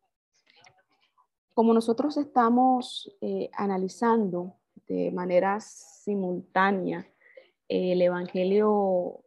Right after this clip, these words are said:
de Mateo juntamente con el de Lucas, vamos a mirar algo,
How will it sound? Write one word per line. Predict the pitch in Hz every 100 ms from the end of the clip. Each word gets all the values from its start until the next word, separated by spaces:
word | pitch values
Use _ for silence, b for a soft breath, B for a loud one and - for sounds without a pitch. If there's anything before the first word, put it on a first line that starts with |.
| _
de | 190 180
Mateo | 180 175 196 196 190 165 - _
juntamente | 175 175 190 190 185 185 185 196 196 190 170 - _
con | 180 175 170 -
el | - 180 165
de | 175
Lucas, | 196 202 - 160 - - - _ _ _ _ _ _ _ _ _ b b b b b b b b _ _ _ _
vamos | 202 226 285
a | 294
mirar | 226 202 196 208 220 - _ -
algo, | 208 214 214 220 226